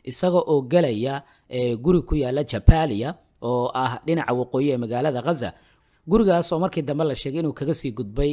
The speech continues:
een, dhismo dhulka hoostiisa ah. Marka waxay leeyihiin, een,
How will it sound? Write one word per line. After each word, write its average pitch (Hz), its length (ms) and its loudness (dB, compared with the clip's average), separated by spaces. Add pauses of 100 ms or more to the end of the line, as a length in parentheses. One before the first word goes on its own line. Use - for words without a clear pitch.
(100)
een, 110 460 -6 (120)
dhismo 160 560 -2
dhulka 170 260 2
hoostiisa 123 600 0
ah. 92 140 -10 (540)
Marka 202 200 -2
waxay 208 200 2
leeyihiin, 185 580 4
een, 131 340 -2